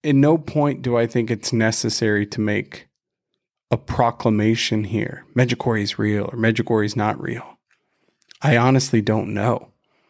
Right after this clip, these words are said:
And I know that the church, in its wisdom, will make a statement at some point.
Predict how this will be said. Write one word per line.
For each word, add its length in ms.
And 100
I 80
know 160
that 220
the 80
church, 680
in 140
its 180
wisdom, 460
will 100
make 260
a 60
statement 480
at 160
some 220
point. 460